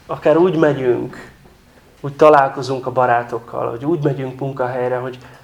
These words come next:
„Uram, Uram, én akarom, hogy, hogy itt ezen a helyen én bizonságot tudjak tenni.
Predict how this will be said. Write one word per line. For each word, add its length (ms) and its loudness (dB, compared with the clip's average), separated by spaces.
„Uram, 520 -2
Uram, 200 -2
én 180 2
akarom, 600 0
hogy, 260 -2
hogy 240 -8
itt 260 -10
ezen 240 -4
a 80 -2
helyen 640 -2
én 100 -8
bizonságot 680 -6
tudjak 420 -12
tenni. 340 -18